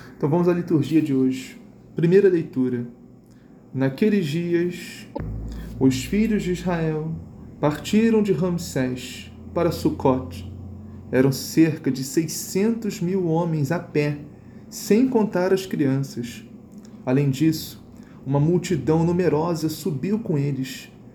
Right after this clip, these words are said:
assim como rebanhos consideráveis de ovelhas e bois. Como a massa trazida do Egito, fizeram pães ázimos, já que a massa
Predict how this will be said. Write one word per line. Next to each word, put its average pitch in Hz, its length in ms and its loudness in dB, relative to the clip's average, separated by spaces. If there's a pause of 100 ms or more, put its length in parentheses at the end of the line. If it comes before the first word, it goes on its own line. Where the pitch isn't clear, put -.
(220)
assim 202 520 2
como 196 220 0
rebanhos 175 760 0 (120)
consideráveis 175 960 2
de 180 100 0
ovelhas 175 640 4
e 165 60 2
bois. 127 600 -4 (920)
Como 160 520 2
a 156 100 0
massa 143 600 0
trazida 147 480 2
do 147 100 2
Egito, 139 560 0 (520)
fizeram 165 680 2
pães 185 480 -4
ázimos, 139 800 -2 (840)
já 156 420 2
que 165 160 -2
a 170 60 0
massa 160 600 0